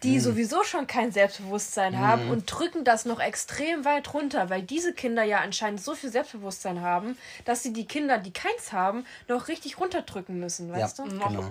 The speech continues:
Speaker 3: und noch weniger Selbstbewusstsein
Speaker 1: Ja,
Speaker 3: schenken wollen,
Speaker 1: genau.
Speaker 3: ja.
Speaker 1: Und dann ist das halt, denke ich mal, auch mega schwer als Kind oder als Jugendlicher dann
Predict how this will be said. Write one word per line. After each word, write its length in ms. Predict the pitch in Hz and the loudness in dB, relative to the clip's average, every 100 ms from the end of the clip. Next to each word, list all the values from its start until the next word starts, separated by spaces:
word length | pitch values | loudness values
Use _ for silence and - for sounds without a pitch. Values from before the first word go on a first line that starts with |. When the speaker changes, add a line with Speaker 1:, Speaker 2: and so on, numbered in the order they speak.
| - | -6
Speaker 3:
und 220 | 202 - | -6 -8
noch 300 | 196 214 - | -8 -8 -8
weniger 360 | 190 185 175 175 | -6 -6 -6 -8
Selbstbewusstsein 500 | 175 226 240 240 185 | -8 0 4 4 4
Speaker 1:
Ja, 60 | |
Speaker 3:
schenken 340 | 180 175 180 175 | -6 -12 -10 -10
wollen, 120 | 175 | -6
Speaker 1:
genau. 280 | 226 233 214 | -2 2 0
Speaker 3:
ja. 60 | 208 | 2
Speaker 1:
Und 80 | |
dann 120 | 226 240 | 2 2
ist 140 | 233 | -4
das 140 | 240 | -4
halt, 180 | 226 220 | -2 -2
denke 140 | 220 220 | -4 -6
ich 100 | 220 | -4
mal, 120 | 208 | -4
auch 120 | 208 | -4
mega 340 | 226 247 262 247 | -6 -4 -2 -4
schwer 400 | - 240 226 220 | -4 0 2 2
als 260 | 202 - | 0 -6
Kind 300 | - 269 269 | -6 -6 -4
oder 320 | 202 196 190 190 - - - | -2 0 0 0 -18 -20 -6
als 260 | 202 180 | -6 -4
Jugendlicher 540 | 262 285 233 208 220 208 | -4 -4 -4 -4 -2 -2
dann 260 | 202 233 | -2 -4